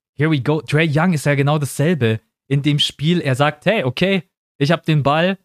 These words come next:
Halfcourt-Offense, ich mach das Ding alleine. Ja Morant auch in den letzten Aktionen, hat immer den Ball in der Hand gehabt. Einfach echt, äh,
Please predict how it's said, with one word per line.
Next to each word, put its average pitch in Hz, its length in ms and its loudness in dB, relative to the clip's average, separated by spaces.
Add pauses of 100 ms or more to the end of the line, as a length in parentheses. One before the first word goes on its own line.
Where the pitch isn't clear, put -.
(160)
Halfcourt-Offense, 156 800 -2
ich 123 140 0
mach 170 160 0
das 143 220 -4
Ding 180 160 0
alleine. 156 580 0 (200)
Ja 156 280 -2
Morant 165 400 0
auch 156 220 0
in 143 120 -2
den 143 120 0
letzten 156 300 -4
Aktionen, 156 800 -2 (320)
hat 156 160 -4
immer 202 200 0
den 170 140 0
Ball 170 160 2
in 165 120 0
der 156 120 0
Hand 151 220 -2
gehabt. 135 480 -2 (720)
Einfach 139 280 -2
echt, - 460 -6
äh, 127 80 -4